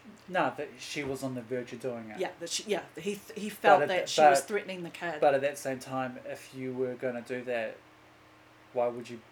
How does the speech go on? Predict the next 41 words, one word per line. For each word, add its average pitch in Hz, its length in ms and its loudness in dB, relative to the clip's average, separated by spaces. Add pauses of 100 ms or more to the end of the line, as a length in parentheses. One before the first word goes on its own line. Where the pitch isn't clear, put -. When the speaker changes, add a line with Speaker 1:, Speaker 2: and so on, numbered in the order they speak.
(280)
Speaker 2:
Which, 269 260 0
Speaker 1:
bury 123 260 2
your 117 140 -6 (160)
family? 117 340 -4
Speaker 2:
yeah, 277 160 -2 (100)
well, 262 320 0 (100)
that 285 240 2
would 294 100 0
have 269 100 0
been 254 120 -2
okay, 208 600 -4
but - 200 -2
the - 60 -20
thing 277 260 -2
is, 214 280 -4
all 254 160 -2
the 262 180 -8
evidence 220 440 -4
pointed 196 460 -8
to 180 220 -6
her 196 200 0
being 190 280 -4
a 170 80 -6
very 180 480 0
loving 170 600 -2 (320)
and 175 160 -10
caring 196 440 0
parent. 175 300 -4
Speaker 1:
Yeah, 110 220 2
and 131 140 -4
also 123 360 -2
that 113 160 -6
he 113 80 -8
had 113 320 -6
the 110 140 -6 (100)
relationship. 110 640 -10 (200)
Speaker 2:
Yeah, 190 240 -4
and 202 160 -2
as 208 120 -2
soon 262 300 -2
as, 269 260 -2